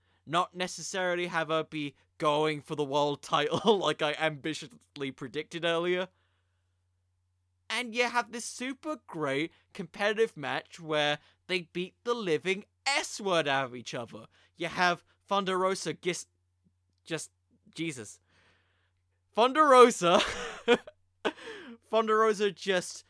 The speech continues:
trying to will Shanna just hit her harder because her strikes aren't doing nothing. And then, you know, Shanna gets her hidden Senkai boost and then just hits back with more forearms, hits back with knee strikes, and just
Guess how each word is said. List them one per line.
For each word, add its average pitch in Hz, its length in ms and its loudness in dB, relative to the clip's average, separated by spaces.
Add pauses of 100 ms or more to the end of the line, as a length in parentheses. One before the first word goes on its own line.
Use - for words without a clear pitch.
(200)
trying 190 280 -2
to 165 120 0
will 175 440 2
Shanna 170 340 2
just 139 340 -8
hit 170 220 0
her 175 240 2
harder 151 540 4 (120)
because 139 420 -8 (120)
her 170 160 -4
strikes 185 420 -2
aren't 185 220 2
doing 175 280 0
nothing. 147 480 -2 (880)
And 185 220 0
then, 190 260 0 (260)
you 214 100 -4
know, 220 240 4
Shanna 220 540 2
gets - 380 -2
her 214 240 4 (160)
hidden 233 440 2
Senkai 214 640 2
boost 165 320 0
and 165 100 -6
then 185 140 0
just 185 240 -2 (100)
hits 233 280 0
back 220 340 6
with 190 160 -4
more 220 240 2
forearms, 214 720 4 (180)
hits 226 240 -2
back 214 260 0
with 185 140 -8
knee 226 220 -4
strikes, 190 420 -2
and 175 100 -6
just 170 220 -6